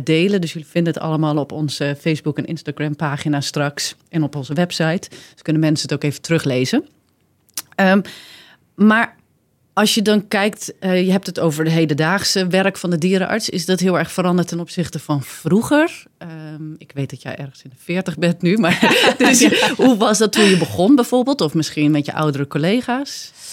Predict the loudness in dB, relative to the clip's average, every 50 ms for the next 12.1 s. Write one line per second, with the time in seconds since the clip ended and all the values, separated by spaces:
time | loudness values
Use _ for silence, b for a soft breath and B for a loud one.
0 | B B B B -2 0 2 2 2 2 2 2 2 2 0 2 2 0 0 0
1 | -2 0 2 2 0 0 -2 -4 -4 -2 -2 0 2 2 2 2 2 0 0 -2
2 | -2 0 0 0 -2 0 0 0 0 0 0 -2 -4 -2 0 0 0 0 0 -2
3 | -2 -2 -2 -4 -4 -2 -2 -2 -2 -2 -2 0 0 0 -2 -2 -2 0 0 0
4 | 0 -2 -2 -2 -4 -4 -2 -2 -2 0 0 0 0 -2 -2 -2 -2 -2 -2 -2
5 | -2 -2 -2 -2 -2 -2 -4 -2 -2 -2 0 0 -2 -2 -4 -6 -4 -4 -4 -4
6 | -2 -4 -4 -6 -6 -6 -6 -6 -6 -6 -4 -4 -4 -4 -4 B B B B B
7 | B -6 -4 -4 -2 -2 -2 -2 -2 -4 -8 -8 -4 -2 -2 -2 -2 -4 -6 -4
8 | -4 -4 -2 -2 -2 -2 -2 -2 -2 -2 -2 -2 0 -2 -2 -4 -6 -6 -10 -14
9 | -20 -20 -16 -12 -8 -6 -4 -2 -2 -4 -4 -6 -10 -6 -4 -4 -4 -2 -4 -6
10 | -4 0 0 2 2 0 0 -2 -4 -2 0 2 2 2 2 0 -2 -4 B B
11 | B B B B B B B B -6 -4 -2 0 0 0 0 2 0 0 0 -2
12 | -4